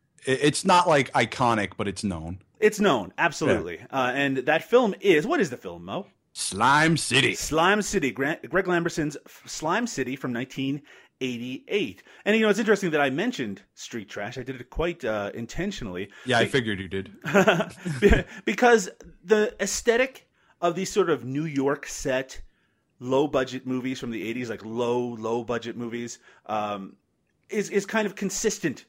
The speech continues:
Speaker 2: across it. You have those settings, right? You have that eighties New York, that the kind of grimy back alleys and apartments
Speaker 1: Yeah,
Speaker 2: and things
Speaker 1: it's
Speaker 2: like
Speaker 1: the
Speaker 2: that.
Speaker 1: New York, it's the New York where New York is a character in and of itself.
Speaker 2: It's a hell of a town, that New York.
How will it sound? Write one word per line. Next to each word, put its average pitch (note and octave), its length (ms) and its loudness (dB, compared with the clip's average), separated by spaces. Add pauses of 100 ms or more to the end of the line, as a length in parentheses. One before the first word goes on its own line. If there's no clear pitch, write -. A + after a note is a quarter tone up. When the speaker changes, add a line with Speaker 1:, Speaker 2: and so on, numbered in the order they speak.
(120)
Speaker 2:
across D3 360 2
it. A#2+ 60 -10
You B2+ 100 -2
have D3 140 4
those C3 240 0 (220)
settings, B2+ 480 2
right? C3 140 -2
You C#3 100 -2
have C#3 140 -2
that C3 200 -2
eighties C3 400 -6
New B2+ 80 -4
York, A#2+ 380 -2
that A#2 240 -8
the A#2+ 60 -10
kind A#2+ 180 -6
of G2 100 -10
grimy C3 480 -2
back A#2+ 340 -2
alleys A2+ 520 -4
and G#2+ 120 -10
apartments A#2 600 4
Speaker 1:
Yeah, B2 40 -6
Speaker 2:
and A#2 80 -14
things B2+ 180 -2
Speaker 1:
it's D#3+ 120 2
Speaker 2:
like - 60 -4
Speaker 1:
the G3+ 100 6
Speaker 2:
that. F3+ 60 8
Speaker 1:
New F#3+ 80 8
York, G3+ 460 6
it's E3+ 140 2
the G3+ 120 4
New F#3+ 120 4
York G#3 300 2
where F3 160 4
New D#3 180 4
York C#3+ 420 6
is A#2+ 100 2
a A#2+ 80 0
character A#2 580 2
in G#2 100 0
and G#2 80 -2
of F#2 120 -4
itself. - 500 -14 (440)
Speaker 2:
It's E3 160 -4
a D#3+ 40 -4
hell F3 260 2
of C3 80 -2
a A#2 40 -4
town, G2 280 -8
that D2+ 120 -10
New D2+ 80 -16
York. - 360 -18